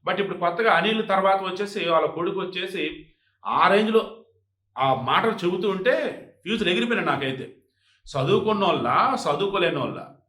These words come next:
నమ్మేవాళ్ళు ఉన్నారు కదా అని చెప్పేసి ఈ రకంగా బరి తెగిస్తారా? ఆయన వర్షాన్ని ఆపేదేంటి? ఈయన ఏ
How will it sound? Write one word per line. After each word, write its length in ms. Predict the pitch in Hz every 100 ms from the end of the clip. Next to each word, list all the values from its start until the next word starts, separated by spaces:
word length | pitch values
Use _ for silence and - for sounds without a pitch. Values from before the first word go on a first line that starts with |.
| _ _ _
నమ్మేవాళ్ళు 540 | 131 160 196 233 233
ఉన్నారు 220 | 196 202 208
కదా 140 | 196
అని 100 | 170
చెప్పేసి 320 | 170 190 196 170
ఈ 20 |
రకంగా 320 | 196 190 202
బరి 220 | 180 160 175
తెగిస్తారా? 500 | 175 156 - 127 104 - - _ _ _ _ _ _ _ -
ఆయన 360 | 98 143 185
వర్షాన్ని 440 | 214 196 196 202 190
ఆపేదేంటి? 640 | 175 160 131 113 95 117 220 254
ఈయన 200 | 220 226 208
ఏ 80 | 185